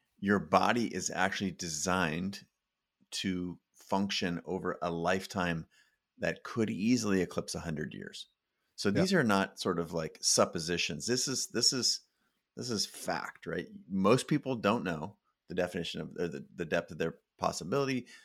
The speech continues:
Speaker 1: humans are meant to be pain-free, and your body is an incredible mechanism that's meant to carry you around for more than a hundred years.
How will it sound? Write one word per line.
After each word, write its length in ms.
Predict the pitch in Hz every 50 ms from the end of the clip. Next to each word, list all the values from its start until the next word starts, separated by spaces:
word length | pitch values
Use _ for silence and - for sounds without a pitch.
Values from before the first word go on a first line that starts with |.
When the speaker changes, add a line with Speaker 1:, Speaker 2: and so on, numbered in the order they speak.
| _ _ _ _ _ _ _ _ _ _ _ _ _ _ _ -
Speaker 1:
humans 360 | - 135 147 151 151 135 123
are 60 | 123
meant 180 | 107 101 101 98
to 60 | 98
be 140 | 90 98 92
pain-free, 600 | - - 92 85 85 85 - 87 87 85 85 - -
and 240 | 92 90 87 87
your 140 | 76 87 90
body 500 | 82 - 98 95 95 101 98 101 95 -
is 180 | 87 90 82 -
an 140 | - 85 85
incredible 480 | 85 82 - - 113 107 101 95 90
mechanism 520 | 87 85 82 80 - 85 85 80 80 82 82
that's 220 | 80 - - -
meant 240 | 90 90 90 92 -
to 100 | - 87
carry 320 | - - - 90 85 85 82
you 100 | 82 85
around 240 | 82 82 82 82 -
for 100 | - 85
more 160 | 85 85 82
than 140 | 80 80 78
a 40 | 78
hundred 260 | 82 82 85 78 80
years. 360 | 98 101 87 71 - - -